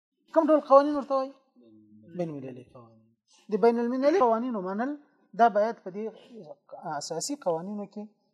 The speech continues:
ضروري وي. څوک چې بین المللي قوانین ورسره نه مني، هغه اساسي قانون دویم نه مني، هغه ته په ملل متحد کې د عضویت حق هم نه ورکوي، هغه سره تعامل هم نه کیږي،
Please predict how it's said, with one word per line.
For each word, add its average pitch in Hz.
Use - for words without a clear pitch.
ضروري 135
وي. 123
څوک 320
چې 247
بین 185
المللي 208
قوانین 247
ورسره 196
نه 226
مني، 220
هغه 160
اساسي -
قانون 160
دویم 151
نه 208
مني، 240
هغه 147
ته 147
په 151
ملل 147
متحد 156
کې 160
د -
عضویت 151
حق 170
هم 202
نه 208
ورکوي، 208
هغه 143
سره 147
تعامل 165
هم 208
نه 208
کیږي، 190